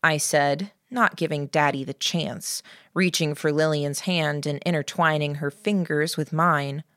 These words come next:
"I'm not threatened at all. She's not his girlfriend, and she's not going to be. She's mine." I was careful to phrase it so I could drop those last two words,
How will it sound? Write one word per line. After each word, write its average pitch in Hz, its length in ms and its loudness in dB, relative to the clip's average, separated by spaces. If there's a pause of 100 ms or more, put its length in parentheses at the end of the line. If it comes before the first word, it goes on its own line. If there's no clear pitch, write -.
(840)
"I'm 220 180 2
not 269 280 2
threatened 175 400 2
at 151 100 4
all. 208 380 2 (580)
She's 202 280 2
not 175 240 6
his 226 220 2
girlfriend, 151 760 2 (180)
and 202 120 2
she's 233 200 -2
not 247 240 2
going 277 300 0
to 156 80 0
be. 135 300 -6 (800)
She's 190 380 0
mine." 180 680 2 (1700)
I 170 120 4
was 156 160 2
careful 180 440 0
to 143 80 0
phrase 139 400 0
it 143 300 -2
so 143 180 2
I 143 80 4
could 143 240 -4
drop 160 360 4
those 143 300 0
last 151 440 2
two 147 240 -2
words, 156 600 0